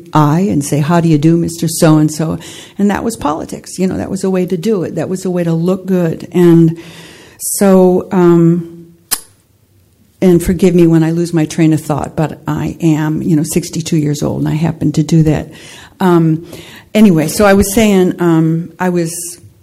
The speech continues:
losing and gaining weight and not letting people know because I was in the public eye.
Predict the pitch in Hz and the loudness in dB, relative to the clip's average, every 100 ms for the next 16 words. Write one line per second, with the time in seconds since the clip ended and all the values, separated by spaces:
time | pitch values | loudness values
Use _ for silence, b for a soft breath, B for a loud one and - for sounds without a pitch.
0 | _ _ _ _ _ _ _ _ b b | _ _ _ _ _ _ _ _ b b
1 | b b _ 185 196 208 214 214 214 170 | b b _ 2 4 4 2 0 2 2
2 | 165 175 175 180 175 160 151 151 160 160 | 4 4 4 4 2 0 -2 0 2 4
3 | 165 156 170 165 160 165 - 151 151 170 | 2 -2 0 0 0 -4 -4 -6 -4 0
4 | 180 175 156 156 160 165 165 160 160 160 | 2 4 2 0 -2 -4 -2 -2 0 0
5 | 156 151 156 151 143 147 135 - | 0 -2 -6 -4 -4 -6 -8 -14